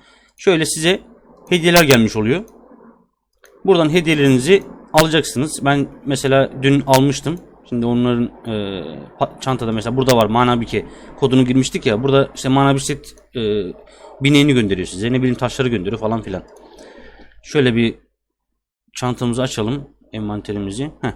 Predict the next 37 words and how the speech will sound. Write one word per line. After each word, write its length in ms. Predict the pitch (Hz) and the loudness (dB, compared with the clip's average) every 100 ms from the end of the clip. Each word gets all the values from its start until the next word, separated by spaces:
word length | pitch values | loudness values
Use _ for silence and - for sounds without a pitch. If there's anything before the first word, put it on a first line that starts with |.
| - _ _ _ - | -10 _ _ _ -20
Şimdi 200 | - - - - _ | -10 -10 -10 -20 _
üç 220 | 202 - | 0 2
bin, 280 | 190 165 - - | 0 0 -4 -10
e, 220 | 143 135 156 | -2 0 2
bonus 260 | 180 170 | 2 2
kristal 380 | 165 151 185 165 | -2 0 2 4
veriyor 180 | 123 107 | 2 0
size. 380 | 101 139 - _ _ _ _ _ | -2 -4 -6 _ _ _ _ _
De 60 | 165 | -10
şu 160 | - 175 | -2 0
an 120 | 165 | 2
bunlar 220 | 165 165 | 0 -2
tıklanmıyor 460 | - 170 160 120 104 | 0 0 2 2 2
niyeyse. 320 | 98 - 156 - | -2 -4 -8 -6
Aha 160 | 143 139 | -8 -8
tıklandı. 400 | - 113 98 - _ _ _ | -8 -6 -6 -8 _ _ _
Güzel. 200 | 120 101 - - _ _ _ _ 117 | -6 -6 -6 -18 _ _ _ _ -4
Dün 140 | 123 | -4
tıklanmamıştı. 680 | 120 - 120 104 90 - 185 _ _ _ _ _ _ | -4 -2 -2 -2 -6 -10 -12 _ _ _ _ _ _
Ee, 80 | 127 127 127 127 127 123 | -2 0 2 0 -2 -4
ondan 240 | 180 190 190 | -2 2 2
sonra 340 | - 180 170 | 2 0 0
tüt-, 380 | - - _ - | -6 -18 _ -14
şey 240 | - 185 | 0 2
veriyor, 260 | 156 110 117 | 4 0 0
esans 360 | 135 175 175 110 | 0 0 -2 -4
veriyor, 260 | 95 135 | -2 -2
ne 100 | 151 | 0
bileyim 200 | 147 147 | 0 4
goblin 340 | 139 139 151 120 | 4 4 2 2
veriyor. 240 | 92 110 | 0 -2
Ondan 160 | 127 127 | -2 0
sonra 360 | 135 131 - - _ - - - _ | 0 0 -2 -14 _ -20 -20 -20 _
taş 300 | - 233 - | -2 -2 -2
veriyor. 260 | 107 95 104 | -6 -4 -6
Şu 160 | - | -8
taş 180 | - 113 | -8 -8